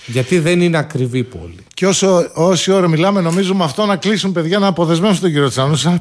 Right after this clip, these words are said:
Speaker 2: πάει και στη,
Speaker 1: Ναι,
Speaker 2: και
Speaker 1: ναι.
Speaker 2: στη δουλειά και στο Δήμο ο άνθρωπος. «Μένω εκτός σχεδίου», λέει ο φίλος,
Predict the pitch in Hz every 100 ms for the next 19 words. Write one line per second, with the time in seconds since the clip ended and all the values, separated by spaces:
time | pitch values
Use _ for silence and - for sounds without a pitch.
0 | - 196 180 - 151 - 156 123 113 107
1 | 127 160 185 180 143 - - - - -
2 | 139 147 160 196 160 131 120 113 147 -
3 | - - 135 170 196 190 - 196 - 170
4 | 185 180 160 147 170